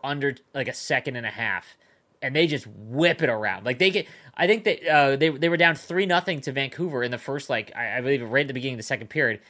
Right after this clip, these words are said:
and just rattled off five straight. And then they did the same thing against Calgary and almost came back against them. Like, it, it's,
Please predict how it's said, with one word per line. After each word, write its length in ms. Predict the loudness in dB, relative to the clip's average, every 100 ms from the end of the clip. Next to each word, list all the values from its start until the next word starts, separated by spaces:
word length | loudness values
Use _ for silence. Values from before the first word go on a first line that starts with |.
| _
and 80 | -12
just 100 | 0
rattled 240 | 4 4 2
off 160 | 0
five 220 | 2 0
straight. 340 | 0 0 0 0
And 120 | -2
then 80 | 0
they 80 | -2
did 140 | -4
the 60 | -4
same 220 | -2 -2
thing 140 | -2
against 160 | -6 -2
Calgary 340 | 2 2 2 0
and 40 |
almost 160 | -2 -6
came 140 | -2
back 180 | -2 -2
against 220 | -6 -6
them. 180 | -6 -4
Like, 180 | -6 -4
it, 300 | -2 -2 -2
it's, 300 | -6 -6